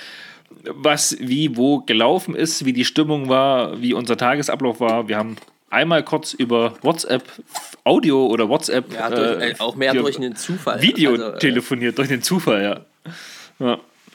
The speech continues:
Speaker 2: Aber
Speaker 1: Ähm,
Speaker 2: nicht
Speaker 1: aber ansonsten hatten wir so gut wie gar keinen Kontakt. Ähm, aber das ist so das grobe Ereignis der Woche. Das eigentliche Ereignis der Woche. Leute,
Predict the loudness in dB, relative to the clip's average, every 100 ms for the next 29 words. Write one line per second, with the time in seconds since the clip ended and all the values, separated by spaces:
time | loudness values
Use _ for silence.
0 | -20 -8 -4 0 2 2 2 2 2 2
1 | 0 -2 -4 -2 -2 -2 0 0 0 -6
2 | _ _ _ -6 -4 -2 -2 2 2 2
3 | -2 -2 -4 -2 -2 -4 -20 -20 -20 -20
4 | _ _ _ -4 0 0 -2 -10 -20 _
5 | _ _ _ _ 0 4 4 4 0 -4
6 | -2 -2 0 0 0 -2 -2 2 2 4
7 | 2 2 2 2 -2 -4 -4 -2 -2 -2
8 | -4 -6 _ _ -6 -6 -2 2 2 2
9 | -2 -4 -2 0 2 2 2 0 -6 -2
10 | 0 0 -2 -8 -10 _ _ _ _ -20
11 | -20 -20 _ 2 4 4 0 -6